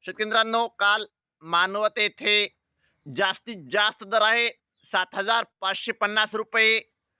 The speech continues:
कमीत कमी दर आहे सात हजार तीनशे पन्नास रुपये, सरासरी दर आहे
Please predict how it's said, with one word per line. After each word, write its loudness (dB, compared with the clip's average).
कमीत -2
कमी -4
दर 4
आहे 2
सात -4
हजार 2
तीनशे -8
पन्नास -4
रुपये, 2
सरासरी 0
दर 0
आहे 2